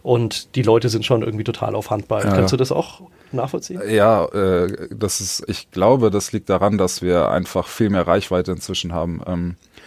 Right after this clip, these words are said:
Speaker 2: die Jungs, die da das Turnier spielen, haben, äh, Facebook und Instagram und erreichen darüber, keine Ahnung, jeder Einzelne bestimmt hunderttausend Leute, mit dem, äh, was sie da so, ähm, publizieren. Und dann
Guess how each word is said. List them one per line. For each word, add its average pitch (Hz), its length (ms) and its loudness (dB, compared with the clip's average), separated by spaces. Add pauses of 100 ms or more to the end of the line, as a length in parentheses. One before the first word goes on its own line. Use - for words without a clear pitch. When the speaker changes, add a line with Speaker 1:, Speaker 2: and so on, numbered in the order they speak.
(280)
Speaker 2:
die 101 60 0
Jungs, 101 200 0
die 104 100 0
da 95 180 6
das 95 160 -2
Turnier 104 260 0
spielen, 110 360 0
haben, 95 400 0
äh, 69 540 -2
Facebook 101 580 -2
und - 160 -6
Instagram 120 640 0
und 92 220 -4
erreichen 92 460 2
darüber, 95 500 2
keine 82 260 -6
Ahnung, 87 300 -2 (220)
jeder 95 240 4
Einzelne 98 360 0
bestimmt 98 320 -2
hunderttausend 101 540 0
Leute, 107 240 4
mit 107 240 0
dem, 101 420 0
äh, 87 200 0
was 101 160 2
sie 107 80 -2
da 92 160 2
so, 92 320 0 (360)
ähm, 90 400 0 (140)
publizieren. 107 600 0
Und 95 160 0
dann 104 240 0